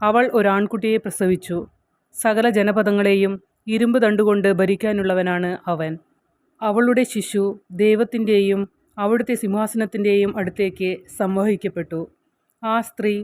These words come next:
മരുഭൂമിയിലേക്ക് ഓടിപ്പോയി. അവിടെ ആയിരത്തി ഇരുന്നൂറ്റി അറുപത് ദിവസം അവളെ പോറ്റുന്നതിന് ദൈവം സജ്ജമാക്കിയ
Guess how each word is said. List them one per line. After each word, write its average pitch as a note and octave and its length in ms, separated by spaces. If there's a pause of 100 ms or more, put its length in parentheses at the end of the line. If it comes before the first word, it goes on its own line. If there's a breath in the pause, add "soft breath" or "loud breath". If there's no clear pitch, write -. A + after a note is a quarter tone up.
(120)
മരുഭൂമിയിലേക്ക് G3 800
ഓടിപ്പോയി. F3 560 (600)
അവിടെ A3+ 360 (180)
ആയിരത്തി A3+ 540
ഇരുന്നൂറ്റി G#3+ 600
അറുപത് G3 380
ദിവസം F#3 380 (400)
അവളെ G#3+ 280
പോറ്റുന്നതിന് G3 720 (340)
ദൈവം A3 400
സജ്ജമാക്കിയ G3 760